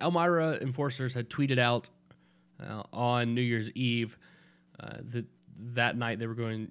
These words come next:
that would be the night they were facing off against Carolina Thunderbirds, and prepared to guarantee a victory straight from the ownership, uh, that if they didn't win,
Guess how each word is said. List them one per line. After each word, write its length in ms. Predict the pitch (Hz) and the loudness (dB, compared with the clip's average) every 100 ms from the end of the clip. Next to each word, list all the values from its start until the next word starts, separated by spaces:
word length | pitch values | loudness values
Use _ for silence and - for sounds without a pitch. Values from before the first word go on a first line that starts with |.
| 117 | -6
that 180 | 117 120 | -2 -2
would 100 | 117 | 0
be 120 | 113 | -2
the 80 | 110 | 0
night 200 | 113 101 | -2 -2
they 100 | 110 | -4
were 160 | 107 - _ | -4 -8 _
facing 300 | 127 120 123 | 0 2 0
off 140 | 104 | -4
against 220 | 117 101 - | -6 -12 -4
Carolina 500 | 151 143 151 143 127 | -2 0 0 -2 -2
Thunderbirds, 640 | 135 131 127 123 123 127 | -4 -2 0 0 -2 -4
and 380 | 120 123 120 113 | -4 -4 -4 -6
prepared 400 | 123 - 175 170 | -4 2 2 2
to 80 | 131 | -2
guarantee 400 | 139 151 131 131 | -2 -2 -4 -4
a 40 | |
victory 420 | 117 123 123 117 113 | -2 -4 -2 -4 -2
straight 260 | - 113 | -4 -6
from 120 | 98 | -4
the 60 | 113 | -2
ownership, 520 | 123 117 - 113 107 - - - 113 | -2 -2 -4 -6 -8 -16 -20 -18 -12
uh, 200 | 110 107 | -10 -8
that 140 | 107 113 | -6 -6
if 180 | 107 - | -6 0
they 140 | 131 | 2
didn't 320 | 127 202 160 | 6 4 4
win, 340 | 120 107 104 | 0 0 -2